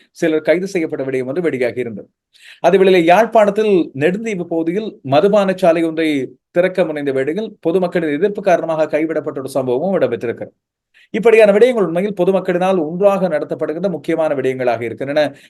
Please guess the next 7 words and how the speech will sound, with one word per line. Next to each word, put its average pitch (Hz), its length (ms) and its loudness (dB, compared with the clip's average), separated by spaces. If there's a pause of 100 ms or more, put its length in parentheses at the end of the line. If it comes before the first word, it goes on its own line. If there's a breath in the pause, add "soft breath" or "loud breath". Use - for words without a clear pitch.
நெடுந்தீவு 220 460 2
பகுதியில் 175 340 2
உள்ள 165 100 2
விடுதி 196 300 0
ஒன்றில் 170 320 -4 (520)
இப்படியான 170 440 0
மதுபான 190 360 -2